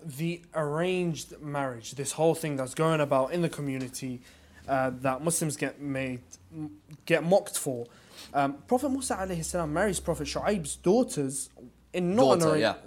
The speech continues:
Speaker 1: daughter, sorry, not daughters, in not, is not arranged way at all.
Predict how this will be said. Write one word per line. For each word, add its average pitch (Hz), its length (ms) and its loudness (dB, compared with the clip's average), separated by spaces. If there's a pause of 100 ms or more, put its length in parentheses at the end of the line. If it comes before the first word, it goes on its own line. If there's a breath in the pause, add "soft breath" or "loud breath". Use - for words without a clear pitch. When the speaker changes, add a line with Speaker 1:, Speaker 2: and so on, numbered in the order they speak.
Speaker 1:
daughter, 196 320 4
sorry, 120 400 -4
not 131 160 -6
daughters, 120 360 -12 (380 loud breath)
in 147 240 -2
not, 175 300 0 (180)
is 165 180 -8 (300)
not 170 220 2
arranged 151 280 2
way 143 140 0
at 123 220 -6
all. 143 200 -4